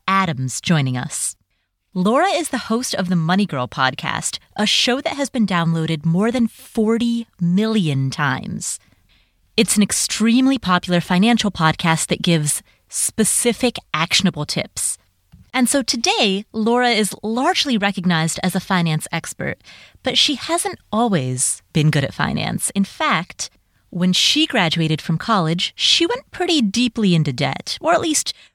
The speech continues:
relatively deeply compared to her income.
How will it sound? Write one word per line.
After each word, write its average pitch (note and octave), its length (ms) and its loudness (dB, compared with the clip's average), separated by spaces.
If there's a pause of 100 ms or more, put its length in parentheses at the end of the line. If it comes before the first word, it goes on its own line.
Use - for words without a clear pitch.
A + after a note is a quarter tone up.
relatively A3+ 680 2
deeply C3+ 520 -2 (180)
compared G3 360 2
to D#3 100 2
her C#3+ 120 4
income. C3+ 460 0